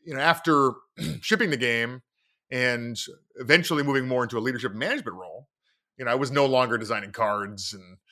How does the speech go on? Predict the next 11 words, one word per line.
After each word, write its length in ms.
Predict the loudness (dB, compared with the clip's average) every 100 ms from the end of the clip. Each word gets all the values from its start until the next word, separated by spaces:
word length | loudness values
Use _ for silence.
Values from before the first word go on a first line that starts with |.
| -20 _ _ -14
adventures 800 | -6 -4 -4 -8 -8 -10 -14 -16
and, 260 | -20 -20 -20
you 80 | -16
know, 60 | -6
that 140 | -6 -6
stuff. 240 | -8 -10
I 80 | -10
was 320 | -12 -14 -14
doing, 480 | -12 -12 -14 -18 -20 _ _ _ _ _ _ _ _ -20
you 100 |
know, 80 | -20